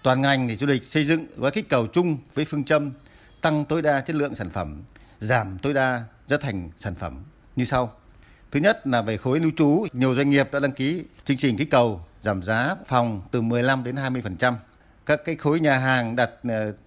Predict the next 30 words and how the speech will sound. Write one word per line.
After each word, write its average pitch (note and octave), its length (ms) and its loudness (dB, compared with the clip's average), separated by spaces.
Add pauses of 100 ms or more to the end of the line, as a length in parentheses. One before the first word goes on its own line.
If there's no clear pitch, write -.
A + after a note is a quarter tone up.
(160)
chuẩn G2+ 300 0
ấy, C#3 100 -8 (300)
thì A#2+ 80 -4
đăng B2+ 120 0
ký C3+ 360 -4
giảm F#2 260 -4
từ G#2+ 160 -4
mười A#2 200 0
đến A#2+ 140 -4
mười A2 80 -4
lăm A#2 120 -2
phần G#2 140 -8
trăm. C3 200 0 (480)
À, F#2 140 -8
các C#3 300 -2
cái, C#3 220 -2
ờ, C3 340 0
khối B2 260 0
lữ D#3+ 160 0
hành A#2+ 420 0
du B2 120 0
lịch D3 220 2
thì A2 100 -6
đăng A#2 140 0
ký A#2+ 220 -4
giảm F2+ 340 -4 (220)
từ A2 120 -2
mười G#2 140 -4
phần F#2+ 140 -8
trăm A2+ 180 -4